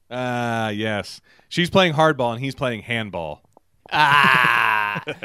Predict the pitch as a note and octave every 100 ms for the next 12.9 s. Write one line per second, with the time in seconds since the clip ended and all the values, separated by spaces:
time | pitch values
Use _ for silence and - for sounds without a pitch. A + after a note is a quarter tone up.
0 | C3 F#3 F#3 G3 F#3 G#3+ A#3+ B3 F#3+ F#3+
1 | F3+ - F3+ F3+ F3+ F3 E3+ D3+ D3+ C#3+
2 | D3 B2+ C3 C#3+ B2 B2 D3 C3+ D3 D3
3 | - D#3 C#3 C3+ - - B2+ C3 B2 A#2
4 | G2+ - _ - F3 E3+ E3 F3 G3 F3+
5 | G#3 C4+ G3+ - F3+ G3 E3 C#3+ C#3 -
6 | E3 D#3+ D#3+ C4 C#4+ F#3+ F#3+ A#3 G#3+ E3+
7 | C#3+ C3 - B3+ A#3 F3+ D#3+ E3 D#3 D3+
8 | D3+ - - E3+ A2+ - B2+ B2 D3+ G#3
9 | A#3+ C4+ E4 E3+ F#3+ C3+ A#2 G#2+ G#2 G#2+
10 | A2+ G#2 - F#2+ - _ _ - - E3+
11 | B2 B2 C#3+ D3+ - G#3 F#3 F3 D4+ -
12 | F#3+ F3+ F3 C#3 B2+ C3 C3 B2